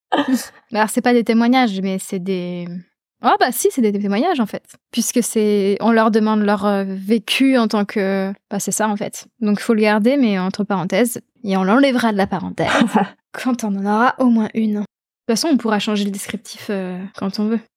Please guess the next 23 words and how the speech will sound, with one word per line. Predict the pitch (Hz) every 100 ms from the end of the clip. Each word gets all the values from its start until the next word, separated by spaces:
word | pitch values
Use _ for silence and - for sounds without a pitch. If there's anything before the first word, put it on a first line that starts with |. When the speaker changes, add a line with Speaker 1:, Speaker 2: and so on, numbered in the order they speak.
| -
Speaker 2:
Au | 208
fil | 302 247
des | 220 226
épisodes, | 220 247 262
découvre | 226 - 247
des | 220
backstage | 226 233 - 240
de | 226
notre | 202 190 -
vie | 208
d'entrepreneuse, | 240 214 220 208 202 202 226
des | 185 185
astuces | 196 - 233
pratiques | - 214 233 214
et |
des | 185
conseils | 180 214 214 233
pour | 190
créer | - 214 214
et | 190
gérer | 185 196 208
ton | 208
podcast. | 190 185 - 180 _ _